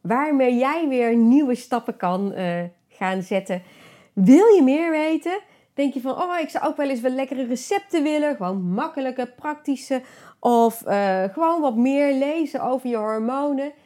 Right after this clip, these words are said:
Ga dan naar mijn website, want er staan echt, nou, tientallen blogs op, allemaal hierover geschreven. En, eh, als jij denkt van, "Nou, Claudia,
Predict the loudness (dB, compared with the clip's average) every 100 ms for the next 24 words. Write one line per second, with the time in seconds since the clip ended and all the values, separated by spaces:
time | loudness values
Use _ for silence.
0 | _ _ -8 -4 -4 -4 -4 -4 -4 -4
1 | -4 -6 -6 -6 -6 -8 -6 -4 -4 -4
2 | -8 -10 -6 -4 -6 -8 _ _ -6 -2
3 | -2 -6 -4 -2 -2 0 -2 -2 -6 -10
4 | -10 -4 -2 0 -2 -2 -4 -4 -4 -6
5 | -6 -10 -10 -6 -6 -6 -8 -12 _ _
6 | _ _ _ _ _ _ -4 -2 0 0
7 | -2 -2 -2 -2 -2 -2 -2 0 0 -2
8 | -4 -6 -6 -4 -2 -4